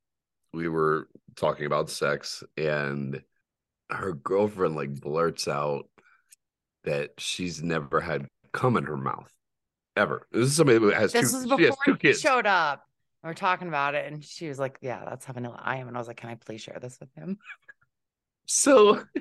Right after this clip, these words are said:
Speaker 1: <laughs> I was like, "What?" <laughs> Which, I don't know, it's not that weird to me. I used to fuck some chick that was like that in the last ten years for sure.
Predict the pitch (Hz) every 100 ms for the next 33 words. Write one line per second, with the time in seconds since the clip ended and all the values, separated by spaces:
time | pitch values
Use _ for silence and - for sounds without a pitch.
0 | - _ _ _ - - _ _ _ _
1 | _ - - - 180 180 170 160 107 107
2 | 92 - 73 76 113 381 427 415 466 285
3 | - - _ _ _ - - _ _ _
4 | _ _ _ _ _ - _ 180 - -
5 | 165 117 80 80 104 87 82 78 73 76
6 | 80 80 - 73 69 71 67 71 69 69
7 | 65 65 69 67 53 73 71 67 - _
8 | _ _ _ _ - 76 69 65 65 -
9 | 71 80 65